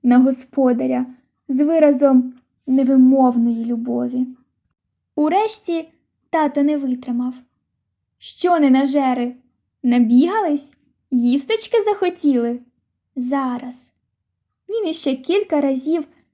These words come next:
ляпнув пальцями по клавіатурі, а тоді вийшов на кухню, відчинив холодильник. О,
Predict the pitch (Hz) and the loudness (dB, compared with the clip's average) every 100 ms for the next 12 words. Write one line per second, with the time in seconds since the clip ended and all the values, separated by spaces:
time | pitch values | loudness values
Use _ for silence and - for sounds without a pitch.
0 | _ 285 311 294 269 262 262 285 269 - | _ 0 0 0 2 0 0 -2 -2 -2
1 | 254 247 - 262 269 247 247 240 240 277 | -2 -2 -4 -6 -4 -4 -2 -4 -6 -6
2 | 339 330 302 _ _ _ _ _ 294 294 | -4 -4 -8 _ _ _ _ _ -4 -2
3 | 330 403 415 427 427 311 269 254 247 285 | 2 2 4 4 4 2 2 0 0 -2
4 | 359 - 294 285 285 _ _ _ _ 285 | -4 -4 -4 -4 -4 _ _ _ _ -4
5 | - 311 370 403 - 247 247 220 277 330 | -2 -4 -4 -8 -6 -4 -2 -2 -2 -2
6 | 294 285 277 _ _ _ _ _ _ _ | -2 -2 -4 _ _ _ _ _ _ _
7 | _ - 277 269 | _ -6 -4 -4